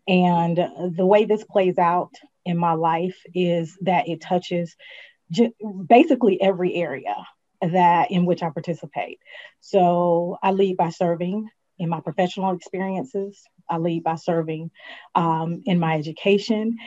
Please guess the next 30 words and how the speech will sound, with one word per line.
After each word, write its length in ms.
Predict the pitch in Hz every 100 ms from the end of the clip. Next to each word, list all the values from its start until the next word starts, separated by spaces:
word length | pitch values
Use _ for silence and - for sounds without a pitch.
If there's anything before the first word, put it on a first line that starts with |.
| -
and 160 | - 170
I 60 | 165
have 160 | 151
sought 420 | - - 285 427 -
education 840 | 180 160 - 165 165 - 160 175 202 - -
that 420 | 160 190 175 -
focuses 520 | - 240 294 233 160
on 180 | 165 170
truth 480 | - 185 175 190 - _ _
and 160 | 175 160
service. 600 | - 156 143 175 196 _ _ - - - - -
And 180 | 208
then, 140 | 208 214
of 120 | 202
course, 440 | - 208 196 190 196
my 220 | 196 180 190
passion 480 | 208 190 185 185 180
for 260 | - 165
community 540 | 165 170 190 247 190 175
service 640 | - 170 160 165 170 165 170
and 120 | 156
public 440 | - 320 269 -
service, 580 | - 170 160 151 156 - _ - - - -
um, 560 | 190 180 175 175 135 - _
I, 300 | 202 202 190 -
I 120 | 202
have 300 | 185 196 202
an 180 | 190 170
intentional 600 | - 170 - 262 247 196 175
focus 540 | 165 151 - - 165